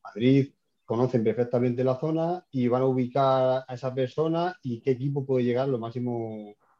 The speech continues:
con menor tiempo, eh, en la, con mayor rapidez, vaya, ya sea el Seprona, Rural, quien sea. Lo importante es pillar a esa persona, luego ya, pues, ir actuando o ir al equipo especiali-,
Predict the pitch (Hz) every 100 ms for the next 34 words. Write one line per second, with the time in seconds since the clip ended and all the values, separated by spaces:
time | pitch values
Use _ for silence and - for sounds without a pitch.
0 | _ 107 107 107 110 - 120 113 110 113
1 | _ _ _ _ _ 123 117 110 107 110
2 | 113 120 127 131 135 135 139 190 165 117
3 | 107 113 131 110 - _ _ 123 131 135
4 | 131 131 127 156 160 160 160 127 131 151
5 | 127 113 139 117 95 - _ - 113 113
6 | 120 123 127 123 123 120 123 123 127 151
7 | 180 127 117 131 160 131 104 107 110 -
8 | 127 175 190 202 143 117 107 107 107 113
9 | 113 113 113 113 113 113 110 110